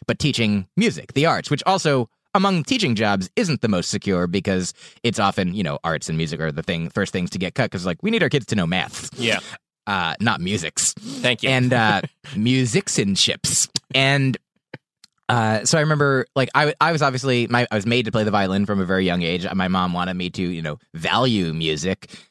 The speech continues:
Speaker 1: Uh, and then when I was in high school, I, like, is when I started playing guitar and loving it. And I was like, "Oh man, like, if I could," and that's when I, the dream,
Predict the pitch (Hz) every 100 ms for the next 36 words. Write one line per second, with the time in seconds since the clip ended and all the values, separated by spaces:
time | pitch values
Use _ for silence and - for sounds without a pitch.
0 | _ - 98 92 113 120 147 147 143 139
1 | - 131 160 151 131 123 113 107 247 -
2 | 110 90 90 - 107 107 101 98 - -
3 | 90 - 76 101 107 98 107 101 107 95
4 | 110 104 87 101 147 101 85 87 95 95
5 | 90 - 160 151 87 80 - 147 127 107
6 | 123 131 120 101 - _ 117 101 113 143
7 | 123 110 117